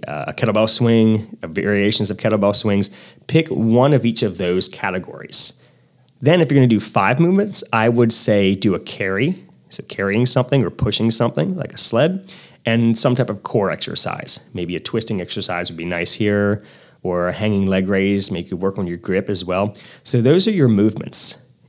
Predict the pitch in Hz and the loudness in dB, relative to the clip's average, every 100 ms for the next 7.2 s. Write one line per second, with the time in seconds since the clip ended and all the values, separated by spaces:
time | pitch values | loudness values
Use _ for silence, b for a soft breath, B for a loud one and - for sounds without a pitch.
0 | - 104 104 104 117 113 110 - 135 160 | -6 0 2 2 4 2 0 -2 2 4
1 | 170 131 98 - - - 135 196 123 92 | 4 2 -2 -4 -4 2 2 4 0 0
2 | 90 - 80 76 - B B B - 101 | -4 -4 -4 -4 -6 B B B -4 0
3 | 120 170 139 107 95 98 95 98 95 95 | 2 2 2 2 4 2 2 2 4 2
4 | 92 - - - 110 127 135 113 127 113 | 2 -2 -6 -8 0 2 2 0 0 0
5 | 90 87 82 - - B B B B - | -2 -2 -6 -4 -4 B B B B 4
6 | 120 147 160 156 143 131 117 92 80 78 | 6 6 4 6 4 4 4 2 -2 -4
7 | 82 117 | -4 -4